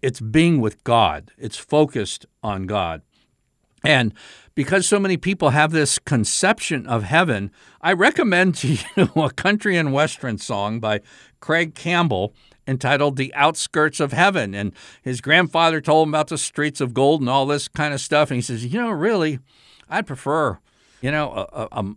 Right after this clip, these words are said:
little modest house with some big trees and some acreage and a stream with fish in the stream and all that." Well, guess what?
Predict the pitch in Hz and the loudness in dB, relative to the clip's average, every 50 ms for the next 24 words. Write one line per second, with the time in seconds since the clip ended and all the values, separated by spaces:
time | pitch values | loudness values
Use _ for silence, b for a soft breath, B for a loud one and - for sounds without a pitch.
0 | _ - 127 156 175 156 135 147 156 160 165 156 - - - - 139 143 147 156 | _ -4 -2 0 0 0 0 0 0 0 0 -2 -4 -8 -6 -2 0 2 4 4
1 | 165 151 - - - 110 101 - - 95 90 87 87 104 135 151 156 - - - | 2 0 -2 -8 -12 -12 -12 -10 -10 -10 -10 -10 -6 -4 -4 -4 -4 -6 -10 -8
2 | - 156 151 151 160 160 165 170 160 135 107 101 90 85 85 - - 107 101 117 | -6 -4 -2 -2 -2 -4 -4 -6 -8 -8 -10 -10 -12 -12 -10 -10 -8 -4 -2 0
3 | 147 170 165 - 170 170 170 165 165 160 160 151 131 107 104 92 90 90 - - | 0 0 -2 -2 -2 -2 0 0 0 -2 -2 -4 -6 -8 -12 -12 -14 -12 -12 -12
4 | - - 143 147 165 170 170 170 170 170 170 170 165 151 120 90 82 - - - | -10 -8 -8 -6 -4 -4 -4 -4 -4 -4 -4 -4 -4 -4 -4 -6 -8 -12 -12 -6
5 | - 170 165 - - 175 170 165 151 - - - - 151 151 160 160 160 160 139 | -4 -4 -4 -4 -4 -6 -6 -6 -8 -8 -10 -12 -12 -12 -10 -10 -8 -8 -8 -8
6 | 123 131 139 147 151 160 156 151 151 b b b b b b b 151 135 131 190 | -6 -4 -4 -2 -2 -2 -2 -2 -4 b b b b b b b -6 -4 -2 -2
7 | 208 208 - - - 202 262 277 - - | -2 -2 -4 -4 -4 -2 -2 -2 -4 -8